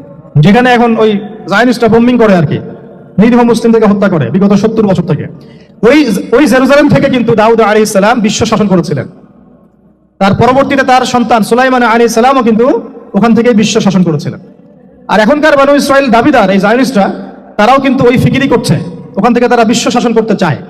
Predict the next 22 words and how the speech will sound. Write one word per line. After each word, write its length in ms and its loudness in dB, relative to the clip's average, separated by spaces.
এবং 100 0
তারা 140 2
মনে 200 2
করে 160 2
তাদের 220 2
একজন 240 2
মাসিহ 320 0
আসবে, 400 0
সেই 160 0
মাসিহ 360 2
আসলে 320 0
তারা 180 0
বিশ্ব 260 2
শাসন 240 2
করবে। 440 -2
আমরা 300 4
সেই 180 0
মাসিহের 360 0
নাম 200 2
জানি 240 2
মাসিহুদ 420 0
দাজ্জাল। 360 0